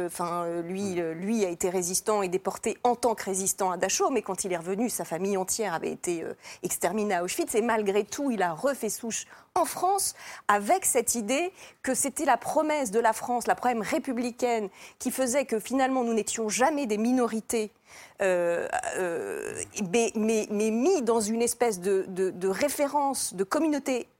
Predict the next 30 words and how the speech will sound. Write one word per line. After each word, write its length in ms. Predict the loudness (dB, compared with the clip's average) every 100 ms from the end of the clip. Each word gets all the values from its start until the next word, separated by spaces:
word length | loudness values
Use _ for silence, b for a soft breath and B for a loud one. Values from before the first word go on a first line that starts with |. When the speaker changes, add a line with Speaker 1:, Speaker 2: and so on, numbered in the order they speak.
| _
Speaker 1:
de 160 | 0 0
référence 500 | 0 -2 0 0 0
qui 80 |
est 60 | 2
la 80 | 2
réf-, 200 | 0 -2
qui 120 | -2
est 20 |
la 80 | 0
communauté 460 | 0 -2 -2 -2 -2
nationale, 500 | -2 -2 2 2 2 B B B -6
que 80 | -2
c'était 300 | -2 0 0
ça 260 | 4 4
le 100 | 4
projet 360 | 0 0 0 2
dans 120 | 0
lequel 320 | 0 0 0
on 60 | 0
s'inscrivait 640 | 0 0 -2 -4 -4 -2 -2
et 20 |
qui 80 | -4
était 200 | -2 -4
finalement 440 | 0 0 2 2
le 100 | -2
bouclier 440 | -2 -4 -4 -4
suprême. 480 | -4 -6 -4 -4 -4 -10 B B
Speaker 2:
Hmm. 60 | -6
Speaker 1:
Le 100 | 0
voir, 580 | 0 2 4 6 4 0